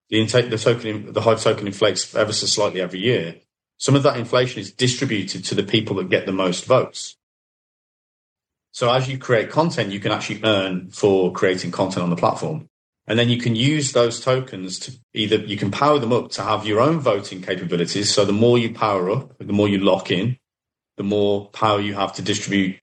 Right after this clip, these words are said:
the inflation yourself to your, to other people that you follow.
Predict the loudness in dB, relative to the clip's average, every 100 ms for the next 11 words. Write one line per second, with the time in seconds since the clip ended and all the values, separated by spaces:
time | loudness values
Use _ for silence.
0 | -6 -4 2 2 2 0 -2 2 4 4
1 | 2 -6 -4 -2 -2 -4 -10 _ -4 2
2 | 2 2 -2 -4 -6 -2 0 2 0 -2